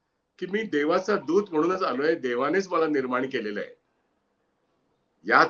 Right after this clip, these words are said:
तऱ्हेची वाक्य, त्यांची वक्तव्य ही पुन्हा पुन्हा येत आहेत. आणि मी बायोलॉजिकल नाहीये, मला देवानेच पाठवलेलं आहे, मीच देव आहे, असं एका बाजूला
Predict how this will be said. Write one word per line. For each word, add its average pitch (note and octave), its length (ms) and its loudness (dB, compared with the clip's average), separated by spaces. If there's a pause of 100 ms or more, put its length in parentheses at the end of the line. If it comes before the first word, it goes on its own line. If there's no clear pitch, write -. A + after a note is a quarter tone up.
तऱ्हेची C3+ 360 2
वाक्य, - 420 0
त्यांची C3 320 -4
वक्तव्य A2 640 2 (840)
ही G#3 40 0
पुन्हा F3+ 360 4
पुन्हा A3+ 240 6
येत G3 220 4
आहेत. B2 280 -6 (800)
आणि D#3 200 0 (140)
मी F#3 80 -2
बायोलॉजिकल G3 720 -4
नाहीये, D3+ 580 2
मला B2+ 220 -2
देवानेच D3+ 680 0
पाठवलेलं C#3 640 -2
आहे, A2 280 -4 (380)
मीच A3 360 0
देव G3+ 240 10
आहे, C3 360 2 (360)
असं B2 200 -4
एका F3 240 -2
बाजूला E3+ 280 -4